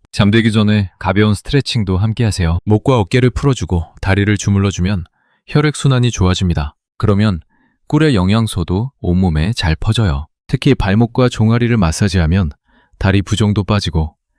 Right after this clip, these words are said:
다음날 아침이 한결 가벼워집니다. 밤에 자주 깨시나요? 그렇다면 잠들기 한 시간 전 꿀물 한번 시도해보세요. 추가로 몇 가지 더 말씀드릴게요.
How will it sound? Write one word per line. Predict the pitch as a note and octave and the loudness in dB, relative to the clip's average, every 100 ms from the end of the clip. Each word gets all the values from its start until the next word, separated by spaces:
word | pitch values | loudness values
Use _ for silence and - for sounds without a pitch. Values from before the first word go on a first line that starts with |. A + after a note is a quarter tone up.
| _ _ | _ _
다음날 | - F2 F#2+ F#2 | 0 2 2 0
아침이 | D#2+ - D#2+ E2 - _ _ | -2 -2 -2 -2 -6 _ _
한결 | - A#2+ A2 A2+ A2+ | -4 -2 0 2 0
가벼워집니다. | - F2 F2+ E2+ G2+ D#2 D#2 - - | 0 0 0 0 0 -2 -4 -6 -4
밤에 | F#2 F#2 | 0 2
자주 | F2 E2+ G2 F2+ E2 - | 2 0 2 2 0 0
깨시나요? | A#2 A2 A2 E2 F#2+ G#2+ _ _ | -2 0 2 2 0 -4 _ _
그렇다면 | - A2 G2+ G2+ A#2 D2+ - _ _ _ _ | -2 0 2 2 0 -2 -10 _ _ _ _
잠들기 | - G#2 A#2 B2 B2+ | -2 0 2 2 2
한 | C3 | 2
시간 | C#3+ C#3 A#2+ | 0 0 0
전 | E2 D#2 G2 B2+ _ _ - | 0 -2 -2 -6 _ _ -2
꿀물 | C#3 C#3 C#3+ | 0 2 2
한번 | C3+ B2 E2+ E2+ A2+ | 0 0 0 -2 -4
시도해보세요. | - A2+ A2 G2 G2 F2+ D#2+ D#2 - _ - | -4 -2 0 0 0 0 -2 -4 -12 _ -6
추가로 | C#3+ D3 C#3+ | 0 2 2
몇 | A#2+ F#2+ | 2 0
가지 | - A#2 A2+ | 2 0 0
더 | F#2+ F#2 A#2 | -2 0 -2
말씀드릴게요. | G#2 E2+ - F2+ E2+ - D#2 D#2 | -2 -2 0 -2 -2 -2 -2 -2